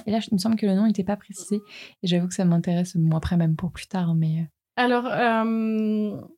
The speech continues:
Speaker 2: euh, je soutiens, euh, de nombreuses associations.
Speaker 1: <laughs>
Speaker 2: Donc, euh, je sais pas, est-ce que tu veux que je les, je les cite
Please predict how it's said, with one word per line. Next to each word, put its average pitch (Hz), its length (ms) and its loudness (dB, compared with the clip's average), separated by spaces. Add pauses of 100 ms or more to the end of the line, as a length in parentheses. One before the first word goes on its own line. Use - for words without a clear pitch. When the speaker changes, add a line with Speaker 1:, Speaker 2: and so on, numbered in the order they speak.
(160)
Speaker 2:
euh, 214 240 0
je 214 480 0
soutiens, 226 840 -4
euh, 196 1120 -4
de 208 120 -4
nombreuses 269 420 0
associations. 233 580 0 (220)
Speaker 1:
<laughs> - 240 -16
Speaker 2:
Donc, 220 280 -2
euh, 214 320 2
je 240 80 0
sais 254 200 0
pas, 247 180 2
est-ce 233 120 -2
que 269 80 -2
tu - 160 -6
veux 262 120 2
que 214 80 -2
je 226 120 -2
les, 220 220 2
je 208 180 2
les 240 80 2
cite - 520 -2